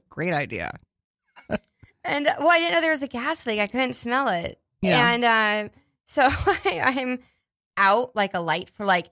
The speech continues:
Speaker 2: hours, like,
Speaker 1: Mm-hmm.
Speaker 2: <laughs> breathing in carbon monoxide. And I hear this, like, knock on the door, and I'm like, "Uh, uh." And then I hear this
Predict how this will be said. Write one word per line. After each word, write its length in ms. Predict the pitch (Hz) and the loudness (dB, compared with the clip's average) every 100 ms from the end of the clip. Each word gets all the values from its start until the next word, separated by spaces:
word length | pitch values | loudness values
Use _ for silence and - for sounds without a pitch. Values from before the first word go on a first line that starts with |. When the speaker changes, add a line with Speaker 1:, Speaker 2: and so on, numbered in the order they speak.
| - | 0
Speaker 2:
hours, 560 | 170 170 160 165 180 - | 4 4 2 -4 -6 -2
like, 160 | 185 | 0
Speaker 1:
Mm-hmm. 180 | 190 185 | 0 0
Speaker 2:
<laughs> 60 | 196 | 0
breathing 460 | 262 349 330 349 240 | 2 2 2 0 0
in 120 | 220 | -4
carbon 400 | 233 208 208 220 | 0 0 0 -6
monoxide. 600 | 185 175 202 - 170 170 _ _ _ _ - | -4 -2 -2 -4 -8 -8 _ _ _ _ -6
And 200 | 220 220 | -2 2
I 160 | 220 226 | 2 2
hear 220 | 254 269 | -2 -2
this, 200 | 285 262 | -2 0
like, 220 | 220 214 | -2 -2
knock 260 | 196 202 240 | -2 -2 -2
on 120 | 240 | -6
the 80 | 214 | -6
door, 420 | 185 170 175 175 - | -4 -2 2 0 0
and 100 | 185 | -2
I'm 160 | 180 | -2
like, 260 | 180 156 156 - | -2 -4 -4 -10
"Uh, 80 | |
uh." 840 | 175 185 170 151 160 175 165 165 165 - _ _ _ - | -8 -6 -6 -6 -6 -4 -2 -2 -4 -10 _ _ _ 0
And 140 | 214 | 2
then 160 | 254 311 | 2 2
I 120 | 247 | 2
hear 220 | 208 262 | 0 -4
this 240 | 247 185 | -4 -4